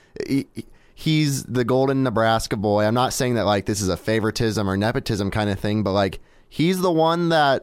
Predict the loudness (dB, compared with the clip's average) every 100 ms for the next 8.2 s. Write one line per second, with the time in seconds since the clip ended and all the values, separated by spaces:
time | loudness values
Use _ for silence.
0 | -4 -4 0 2 2 2 2 0 -2 -8
1 | -12 -4 -2 0 0 0 0 -2 -2 -2
2 | -2 -4 -4 -8 _ -4 -2 0 0 0
3 | 0 0 0 0 0 -2 0 0 0 0
4 | -2 -2 -2 0 2 2 0 0 -2 -4
5 | -10 -4 -2 -2 -2 -2 -2 0 2 2
6 | 0 -8 _ -4 -2 -2 -2 0 0 -2
7 | -6 -20 _ -10 -4 0 0 0 0 0
8 | 0